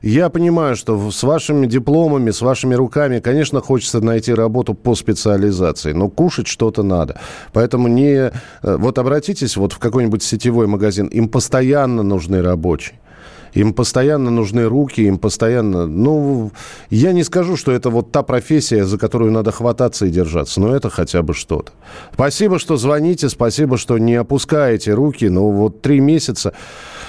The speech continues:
Ох, держитесь, держитесь, пожалуйста, дорогой наш слушатель. Восемь восемьсот двести ровно девяносто семь ноль два.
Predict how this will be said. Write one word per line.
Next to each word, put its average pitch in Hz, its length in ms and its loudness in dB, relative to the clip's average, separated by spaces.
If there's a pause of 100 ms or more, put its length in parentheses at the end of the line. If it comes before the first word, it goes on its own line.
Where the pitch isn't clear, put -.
(880)
Ох, 156 200 2 (120)
держитесь, 147 640 0
держитесь, 147 460 0
пожалуйста, 117 640 0
дорогой 101 420 2
наш 104 200 2
слушатель. 87 540 -4
Восемь 139 460 0
восемьсот 135 400 0
двести 131 260 0
ровно 123 300 2
девяносто 104 400 0
семь 90 180 0
ноль 80 200 0
два. 67 240 -6